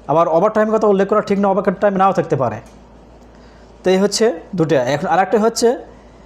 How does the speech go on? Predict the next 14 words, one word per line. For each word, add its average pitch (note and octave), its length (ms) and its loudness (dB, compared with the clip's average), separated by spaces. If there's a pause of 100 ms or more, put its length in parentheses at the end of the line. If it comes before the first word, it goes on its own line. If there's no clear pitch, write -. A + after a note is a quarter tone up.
(240)
অ্যাডভান্স F3+ 580 0 (140)
স্কুলের A3+ 560 0
ছেলেদের G3+ 520 0 (320)
ড্রাইভিং D#3+ 500 0
ভিসা। C3 340 -2 (1400)
যারা E3+ 260 2
ড্রাইভিং E3 360 0 (100)
লাইসেন্সে G3+ 460 2
আসে F#3 460 0
বা F#3+ 120 2
আসতে E3+ 320 0
চান F#3 360 -2 (260)
সৌদি D3 240 0
আরবে, F3 260 2